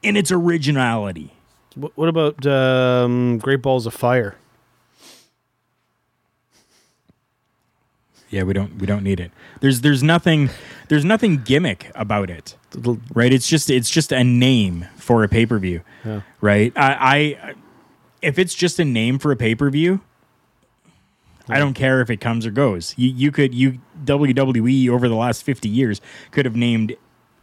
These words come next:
Speaker 1: every minor pay-per-view a different name, and, and, and it wouldn't matter.
Speaker 2: Mm-hmm.
Speaker 1: But if you're going to, like, the Royal Rumble, it's a gimmick pay-per-view.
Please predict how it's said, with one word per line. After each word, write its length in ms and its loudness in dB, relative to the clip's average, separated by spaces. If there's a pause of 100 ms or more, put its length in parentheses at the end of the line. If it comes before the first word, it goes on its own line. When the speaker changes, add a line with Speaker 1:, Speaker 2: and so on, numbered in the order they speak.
Speaker 1:
every 560 0 (220)
minor 420 2
pay-per-view 760 0 (400)
a 60 0
different 340 -2
name, 400 2 (360)
and, 160 0
and, 260 0
and 180 0
it 100 -2
wouldn't 260 0
matter. 480 0 (140)
Speaker 2:
Mm-hmm. 400 -4
Speaker 1:
But 300 2 (140)
if 240 -2
you're 280 0
going 400 0
to, 720 0 (220)
like, 220 -6
the 80 -6
Royal 280 -2
Rumble, 460 -2 (420)
it's 460 -8
a 60 -2
gimmick 540 0
pay-per-view. 760 0